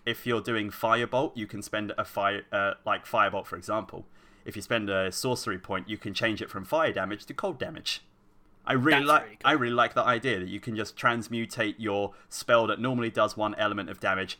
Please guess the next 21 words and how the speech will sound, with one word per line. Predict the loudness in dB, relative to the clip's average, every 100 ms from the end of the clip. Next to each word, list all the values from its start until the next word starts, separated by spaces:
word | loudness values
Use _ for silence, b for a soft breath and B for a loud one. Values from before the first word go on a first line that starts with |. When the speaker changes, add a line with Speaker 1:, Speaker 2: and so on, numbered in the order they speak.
| -4
Speaker 1:
to | -2 0
another | -2 -2 -2
element | -6 -8 -12
of | -6
damage | -6 -6 -8
for | -8
the | -6
sake | -6 -6 -6
of | -6 0
overcoming | 0 -2 -4 -6 -4
a | -6
resistance. | -8 -10 -10 -12 -8
That's | -2 -2 -2
a | -10
really | -10 -8
cool | -8 -8
Speaker 2:
Mm-hmm. | -8 -8
Speaker 1:
idea | -6 -6 -8
in |
my | -6
mind. | -2 -2 -2